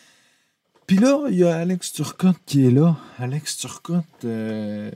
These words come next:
je veux dire, c-, là, tu vas avoir quoi ? Byfield, tu vas avoir Turcotte, tu vas avoir Kopitar dans, dans la même équipe, les trois ensemble. Qui tu vas, tu mettras pas Turcotte sur un troisième trio ? Tu sais, je veux dire, tu mets-tu Turcotte sur un troisième trio en commençant ? Euh,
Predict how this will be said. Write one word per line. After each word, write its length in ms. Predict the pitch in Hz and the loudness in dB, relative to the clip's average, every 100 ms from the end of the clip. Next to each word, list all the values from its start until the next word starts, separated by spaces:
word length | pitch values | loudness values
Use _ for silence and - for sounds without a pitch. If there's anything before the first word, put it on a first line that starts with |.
| - | -14
je 140 | 101 | -6
veux 60 | 101 | -4
dire, 160 | 98 | -2
c-, 420 | 104 - - - 113 | -4 -4 -4 -2 0
là, 120 | 143 | 0
tu 120 | - | 2
vas 60 | 107 | 2
avoir 240 | 110 107 | 2 2
quoi ? 180 | 135 131 | 2 2
Byfield, 640 | 110 123 120 - 156 139 | 4 4 2 2 2 4
tu 60 | 120 | 2
vas 60 | |
avoir 200 | 113 117 | 2 0
Turcotte, 480 | - - - 147 139 | -4 -8 -4 -2 -2
tu 100 | - | 0
vas 80 | 117 | 2
avoir 240 | 110 120 | 4 2
Kopitar 520 | - 113 - - 147 127 | 2 -2 -2 -2 0 2
dans, 340 | 117 110 104 | 2 0 0
dans 80 | 107 | 0
la 80 | 107 | 2
même 180 | 113 110 | 2 2
équipe, 320 | 101 143 123 | 0 -4 -2
les 160 | 107 98 | -4 -4
trois 240 | 113 131 | -2 2
ensemble. 540 | 113 98 127 156 151 117 - - _ - | 2 2 2 4 2 -2 -12 -20 _ -4
Qui 100 | 165 | -4
tu 140 | - | 0
vas, 200 | 113 107 | 2 2
tu 140 | - | 2
mettras 360 | 117 120 113 120 | 2 2 2 0
pas 140 | 123 | 2
Turcotte 380 | 143 120 - 139 | 0 -4 0 0
sur 180 | 127 110 | 0 0
un 80 | 110 | 2
troisième 460 | 110 110 110 117 113 | 4 2 4 4 2
trio ? 480 | 107 104 123 156 135 | 2 4 4 4 0
Tu 120 | - - - | -8 -16 -8
sais, 200 | - 135 | 0 2
je 80 | 107 | 2
veux 80 | |
dire, 200 | 98 113 101 | -2 -2 -6
tu 120 | - 127 | -10 -6
mets-tu 300 | 123 - 190 | -6 -6 -6
Turcotte 400 | 160 - 165 156 | -6 -2 -2 -2
sur 140 | 127 | -4
un 60 | 120 | -2
troisième 400 | 120 120 131 123 | 0 2 2 0
trio 220 | 120 131 | 0 0
en 80 | 139 | -2
commençant ? 600 | 113 117 113 110 - 185 196 _ _ _ _ - | -6 -6 -6 -8 -10 -12 -14 _ _ _ _ -8
Euh, 420 | 110 107 104 98 | -4 0 0 0